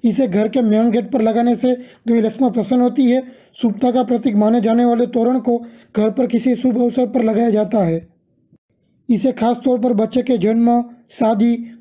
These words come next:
गृह प्रवेश, मेहमानों का स्वागत, न्यू ईयर या कोई विशेष पूजा पर घर के मुख्य द्वार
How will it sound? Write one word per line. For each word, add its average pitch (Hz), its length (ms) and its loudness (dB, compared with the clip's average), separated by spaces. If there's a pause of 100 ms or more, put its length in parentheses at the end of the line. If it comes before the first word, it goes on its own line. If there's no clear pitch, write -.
गृह 240 180 2
प्रवेश, 240 500 0 (300)
मेहमानों 233 400 2
का 233 140 0
स्वागत, 233 540 0 (340)
न्यू 220 200 4
ईयर 240 300 0 (280)
या 220 100 0
कोई 240 220 0
विशेष 208 320 0
पूजा 247 300 0
पर 240 220 0 (360)
घर 220 120 2
के 226 140 0
मुख्य 208 280 0
द्वार 254 260 0